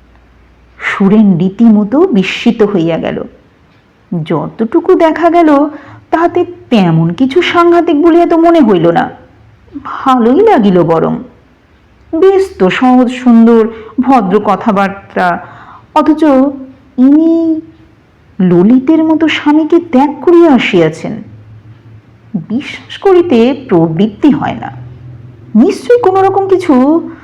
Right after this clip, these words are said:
সমস্ত সন্ধ্যাটা সুরেনের মাথায় অন্য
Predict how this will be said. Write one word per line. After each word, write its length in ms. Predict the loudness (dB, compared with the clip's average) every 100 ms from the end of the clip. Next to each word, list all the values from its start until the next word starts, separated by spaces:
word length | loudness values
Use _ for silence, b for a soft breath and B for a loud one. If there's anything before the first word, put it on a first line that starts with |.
| B B B _ _ -20 _
সমস্ত 580 | -10 -2 0 0 -2 -4
সন্ধ্যাটা 840 | -4 -4 -4 -4 -4 -2 0 0
সুরেনের 460 | -2 -4 -4 -2 -2
মাথায় 680 | -4 -6 -6 -2 0 2 0
অন্য 340 | 0 -2 -4